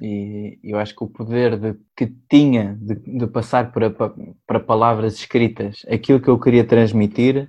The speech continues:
é um, acho que é saboroso para toda a gente que publica e que escreve, é saboroso.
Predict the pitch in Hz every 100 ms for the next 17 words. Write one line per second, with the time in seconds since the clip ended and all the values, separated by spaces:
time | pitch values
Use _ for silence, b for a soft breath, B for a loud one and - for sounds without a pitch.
0 | - 123 117 113 113 - _ 101 107 -
1 | 117 131 117 117 110 101 - - 104 -
2 | 107 107 107 110 110 - 110 123 110 117
3 | 113 110 - - 120 120 110 120 110 104
4 | 113 -